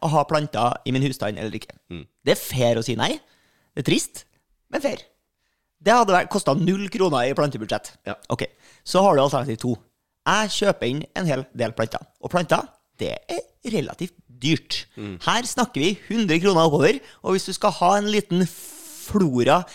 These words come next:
Speaker 1: inni leiligheten din, ja, så havner du nok på nordsiden av tusenlappen.
Speaker 2: Mm.
Speaker 1: Let's be real.
Speaker 2: Mhm.
Speaker 1: Så er da spørsmålet, hvis
Speaker 2: For
Speaker 1: de skal dø, Sebastian,
Speaker 2: Mm.
Speaker 1: det er dyrt det.
Speaker 2: Det er dyrt.
Speaker 1: Det er dyrt det.
Speaker 2: Du skal kjøpe nye.
Speaker 1: For jeg kan ikke plante.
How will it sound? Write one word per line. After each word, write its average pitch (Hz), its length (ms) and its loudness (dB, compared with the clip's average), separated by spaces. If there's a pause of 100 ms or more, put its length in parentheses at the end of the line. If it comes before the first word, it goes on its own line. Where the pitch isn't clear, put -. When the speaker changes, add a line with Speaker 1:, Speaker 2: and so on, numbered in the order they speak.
(120)
Speaker 1:
inni 175 280 2
leiligheten 147 380 2
din, 220 140 -2 (140)
ja, - 140 -12 (320)
så - 120 -4
havner 202 400 0
du 123 120 -2
nok 139 300 -2
på 226 160 4 (240)
nordsiden 220 420 0
av 147 120 2
tusenlappen. 120 520 -2
Speaker 2:
Mm. 120 220 -12 (160)
Speaker 1:
Let's - 280 0
be - 120 -2
real. 170 260 2 (160)
Speaker 2:
Mhm. 110 260 -8 (160)
Speaker 1:
Så - 220 2 (680)
er 214 100 2
da 196 140 6
spørsmålet, 147 580 2
hvis 190 160 -2
Speaker 2:
For 147 80 2
Speaker 1:
de 151 140 4
skal 208 180 2 (140)
dø, 135 180 4 (140)
Sebastian, 156 520 2 (120)
Speaker 2:
Mm. 87 280 -10
Speaker 1:
det 147 140 2
er 349 80 0
dyrt 339 200 4
det. 285 120 4 (160)
Speaker 2:
Det - 160 -14
er 117 60 -8
dyrt. 147 260 -6
Speaker 1:
Det 175 160 4
er 415 240 0
dyrt 415 280 4
det. 392 120 4
Speaker 2:
Du - 100 -4
skal 117 120 -10
kjøpe 104 180 -10
nye. 90 300 -6
Speaker 1:
For - 140 0
jeg - 280 -2
kan 135 340 -2
ikke - 180 -6
plante. 277 280 -2